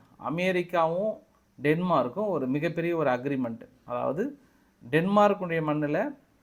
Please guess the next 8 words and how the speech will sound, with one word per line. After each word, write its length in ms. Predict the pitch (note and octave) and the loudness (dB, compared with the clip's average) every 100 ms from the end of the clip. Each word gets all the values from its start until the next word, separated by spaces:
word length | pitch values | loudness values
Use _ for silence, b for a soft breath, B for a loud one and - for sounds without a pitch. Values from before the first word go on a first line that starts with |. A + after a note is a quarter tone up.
| _ _ | _ _
அமெரிக்கானுடைய 960 | B2+ D#3+ F#3 F#3 F#3 F#3 F3+ F3 D#3+ D3+ D3+ C#3 - | -2 2 4 2 2 0 0 0 0 2 4 4 2
தளத்திற்காக, 640 | D3 D#3+ D#3+ C#3 C#3 B2 B2+ | 4 4 2 0 2 2 4
இராணுவ 340 | B2+ D3+ D#3 | 4 4 2
தளத்திற்காக 540 | D3 C3+ C3+ B2+ C#3+ | 0 0 -2 0 0
ஒரு 160 | C#3+ C3 | 2 0
இடங்கள் 300 | B2+ E3 E3 | 0 0 0
ஒதுக்கப்பட்டு 640 | C#3+ B2+ B2 A2+ A2 D#3 G3+ - b b b B2 | -2 -4 -6 -8 -6 -6 -6 -10 b b b 0
நிரந்தரமாக 760 | D3+ G3+ A#3 A3+ G3 D#3 | 4 6 6 4 6 4